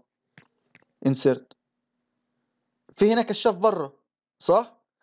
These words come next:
حتى الكشاف اللي بره ده بيجي لك باللون الجراي، بيجي لك باللون الجراي، لو أنت ضغطت كده بعيد هتلاقي إيه؟ لونه جراي.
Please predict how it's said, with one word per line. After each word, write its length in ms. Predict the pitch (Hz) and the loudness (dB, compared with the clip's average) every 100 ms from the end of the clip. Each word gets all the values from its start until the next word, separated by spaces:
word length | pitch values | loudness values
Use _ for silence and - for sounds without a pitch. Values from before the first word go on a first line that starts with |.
| _ _ | _ _
حتى 280 | 226 233 220 | -6 -6 -8
الكشاف 300 | 208 196 220 | -10 -12 -6
اللي 100 | 214 | -4
بره 120 | 214 | -2
ده 100 | 214 | -2
بيجي 180 | 202 214 | 0 0
لك 100 | 175 | 0
باللون 240 | 185 202 | -2 -6
الجراي، 420 | 160 143 139 - _ | -6 -4 -6 -6 _
بيجي 260 | - 127 139 | -8 -2 0
لك 100 | 175 | 0
باللون 240 | 147 156 | 0 -4
الجراي، 260 | 156 131 131 | -4 0 2
لو 100 | 131 | 2
أنت 120 | 143 | -2
ضغطت 300 | 139 135 135 | -4 -6 -4
كده 120 | 151 | -2
بعيد 360 | 143 156 190 - _ _ - | 0 -2 -4 -10 _ _ -12
هتلاقي 300 | 127 151 147 | -2 0 0
إيه؟ 200 | 139 _ _ - | -4 _ _ -10
لونه 240 | 139 151 | -6 -4
جراي. 300 | 131 120 120 | -2 -4 -6